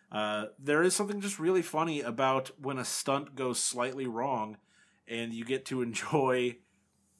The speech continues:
uh, an actor's pain, like, thankfully not usually, like, severe pain, but, uh, those bloopers are always really funny when, like, the, something that's supposed to break away doesn't break away, or,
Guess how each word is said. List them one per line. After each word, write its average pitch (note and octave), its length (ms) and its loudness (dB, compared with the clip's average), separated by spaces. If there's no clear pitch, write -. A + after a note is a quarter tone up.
uh, A2 240 -2
an C3 120 -4
actor's C#3 520 2
pain, C#3+ 460 0
like, C3+ 280 -4
thankfully C#3+ 320 -2
not C3 220 0
usually, C3+ 300 0
like, A#2+ 200 0
severe C#3 420 2
pain, A2 460 -4
but, G#2+ 240 -4
uh, G#2 380 0
those C#3+ 260 0
bloopers D3 420 0
are C3+ 100 2
always C3 280 4
really C3 160 0
funny B2+ 240 -2
when, B2+ 180 -2
like, B2 300 -4
the, C3+ 200 -4
something C#3 300 0
that's C3+ 180 -2
supposed C#3 320 -2
to C#3+ 60 -4
break B2+ 260 0
away C3 260 2
doesn't C3 240 0
break B2 220 -2
away, B2+ 380 0
or, A2 480 -6